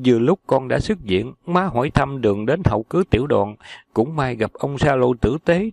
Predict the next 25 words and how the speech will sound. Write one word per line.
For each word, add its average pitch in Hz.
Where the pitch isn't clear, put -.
đưa 143
máu 160
vào 107
á, 151
gặp 113
ông 135
Trung 135
Quý 196
Mập." 104
Xin 117
mở 101
ngoặc, 104
tức 143
Trung 107
Quý 139
Mạnh, 104
chú 151
thích -
của 95
tác -
giả, 101
xin 101
đóng 123
ngoặc. 90
"Ông 147